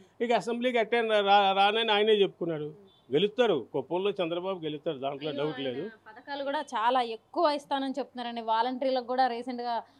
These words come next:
Speaker 2: మన ఉగాది రోజు చెప్పారు, పదివేలు ఇస్తానంటున్నారు. ఎంతమంది పిల్లలు ఉంటే అంతమంది పిల్లలకి అమ్మమ్మ అంటే అదే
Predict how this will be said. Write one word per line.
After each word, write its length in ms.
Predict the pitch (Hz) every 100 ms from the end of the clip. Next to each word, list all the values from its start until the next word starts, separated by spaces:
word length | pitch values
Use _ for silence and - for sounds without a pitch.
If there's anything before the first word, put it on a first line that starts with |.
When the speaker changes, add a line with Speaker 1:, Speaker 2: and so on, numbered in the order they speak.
| _ 220
Speaker 2:
మన 80 |
ఉగాది 260 | 220 240 262
రోజు 260 | 254 254 240
చెప్పారు, 300 | - 240 214
పదివేలు 340 | 240 247 269 277
ఇస్తానంటున్నారు. 920 | 269 247 247 240 240 240 233 233 240 - - -
ఎంతమంది 380 | 240 262 269 269
పిల్లలు 260 | 262 262
ఉంటే 180 | 262 247
అంతమంది 500 | 240 233 240 247 247
పిల్లలకి 920 | 254 247 254 247 254 240 226 214 202 190 180 _ _ -
అమ్మమ్మ 240 | 226 262
అంటే 540 | 269 233 214 233 233 214
అదే 280 | 208 220